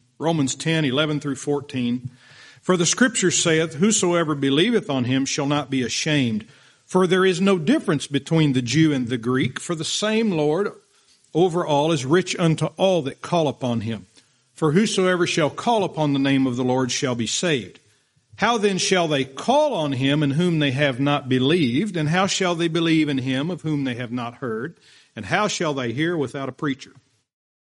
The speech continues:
And from this verse, we know that Naaman's greatest need was first to believe the word that Elisha sent to his servant to tell him. And then he said, "I want him to strike his hand over the place."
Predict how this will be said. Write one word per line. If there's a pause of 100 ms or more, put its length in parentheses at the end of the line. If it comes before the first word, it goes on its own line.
(680)
And
from
this
verse,
we
know
that
Naaman's
greatest
need
was
first
to
believe (380)
the
word
that
Elisha
sent
to
his
servant (300)
to
tell
him. (3000)
And
then
he
said,
"I
want
him
to
strike
his
hand
over
the
place."